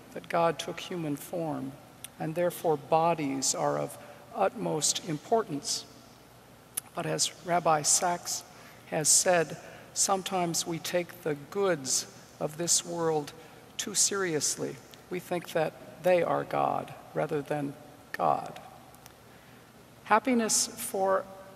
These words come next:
Christians is about right relationship, right relationship with God, with self, and with other. Other, both other human beings and all of the rest of creation.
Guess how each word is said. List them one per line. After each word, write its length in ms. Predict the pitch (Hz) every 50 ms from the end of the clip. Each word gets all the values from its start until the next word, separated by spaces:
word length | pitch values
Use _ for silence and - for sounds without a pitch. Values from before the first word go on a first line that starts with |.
| - -
Christians 680 | - 269 247 - - - 254 233 220 208 202 - -
is 300 | - 226 214 202 196 -
about 380 | 196 175 202 196 196 196 196
right 220 | 185 185 196 - -
relationship, 680 | 208 190 180 175 190 196 - - - - - 226 240 - - - - - - - - - - - - - - - - - - - - - - - -
right 200 | 185 190 - -
relationship 720 | 208 202 196 190 185 - - 180 175 - - 185 - -
with 180 | 175 165 - -
God, 500 | - 175 180 180 190 208 233 269 254 247 - - - - - - - - - - - - - - - - -
with 180 | 170 165 - -
self, 680 | - - - 202 196 214 247 262 - - - - - - - - - - - - - - - - - - - - -
and 240 | 180 180 180 175
with 260 | 180 190 175 165 - - -
other. 300 | 196 170 165 151 135 123 - - - - - - - - - - - - - - - - - -
Other, 300 | 196 185 185 202 202 196
both 480 | 190 190 - 185 180 170 - - - -
other 240 | 190 190 190 185 180
human 360 | - - 196 190 180 170 170
beings 640 | - 180 175 180 190 208 240 277 269 - - - - - - - - - - - - - - - -
and 200 | - 180 180 -
all 180 | - 180 190 190
of 140 | 180 -
the 40 | 180
rest 360 | 165 175 175 165 - - -
of 100 | 165 -
creation. 680 | - - - 180 175 170 160 151 - - 139 127 131